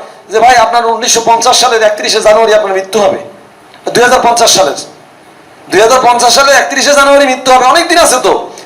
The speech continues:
তারপরে দেখবেন আমার নাওয়া খাওয়া এখন থেকেই বন্ধ হয়ে যাবে, নাওয়া খাওয়া এখন থেকেই বন্ধ হয়ে যাবে,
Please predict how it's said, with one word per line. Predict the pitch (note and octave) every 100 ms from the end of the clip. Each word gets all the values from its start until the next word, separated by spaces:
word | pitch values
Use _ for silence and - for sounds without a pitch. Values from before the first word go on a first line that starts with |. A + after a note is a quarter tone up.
| -
তারপরে | G3+ G#3 A#3+
দেখবেন | A#3 A3+ A3
আমার | G#3+
নাওয়া | G#3 G3 F#3+
খাওয়া | F#3+
এখন | C#3+ F3
থেকেই | F3 F#3
বন্ধ | E3+ D#3
হয়ে | C3+ A#2
যাবে, | A2+ - - - - - - - - - - - - - - - - - - -
নাওয়া | G3+ C4+
খাওয়া | C#4+ D#4 D4+
এখন | C#4+ D#4+
থেকেই | E4+ E4+
বন্ধ | F4 F4
হয়ে | D#4+ D#4+
যাবে, | D4+ B3 F3